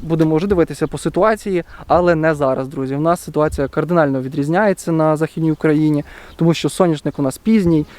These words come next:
Я вам більше того скажу, я сьогодні їхав попри поле, на якому гречка має десь близько двадцяти сантиметрів, тобто дуже пізня гречка. І я вже одного разу опікся на ній, е, що минулоріч, е, ми к-, качали таку гречку, є ролики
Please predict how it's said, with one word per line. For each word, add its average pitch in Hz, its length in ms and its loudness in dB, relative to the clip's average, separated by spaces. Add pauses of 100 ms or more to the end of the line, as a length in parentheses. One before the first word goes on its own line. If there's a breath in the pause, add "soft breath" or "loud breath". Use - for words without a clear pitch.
Я 240 180 4
вам 196 160 0
більше 202 240 -4
того 190 200 0
скажу, 202 360 0
я 156 160 -2
сьогодні 156 400 -2
їхав 180 240 -4
попри 147 240 -2
поле, 208 340 2 (320 loud breath)
на 160 60 2
якому 170 340 0
гречка 180 420 0
має 180 280 0
десь 180 180 -2
близько 170 340 -2
двадцяти 165 360 0
сантиметрів, 175 600 0
тобто 170 260 -4
дуже 185 340 0
пізня 175 340 -2
гречка. 175 440 0 (400 loud breath)
І - 60 0
я 190 120 6
вже 180 280 2
одного 170 280 -4
разу 156 320 0
опікся 151 540 -2
на 190 100 0
ній, 185 260 0 (400 loud breath)
е, 151 180 4
що 165 640 2 (140)
минулоріч, 170 760 0
е, 147 200 2
ми 151 240 0
к-, - 100 -8 (280)
качали 170 380 2
таку - 200 -12
гречку, 185 460 -2
є 151 200 0
ролики 170 480 0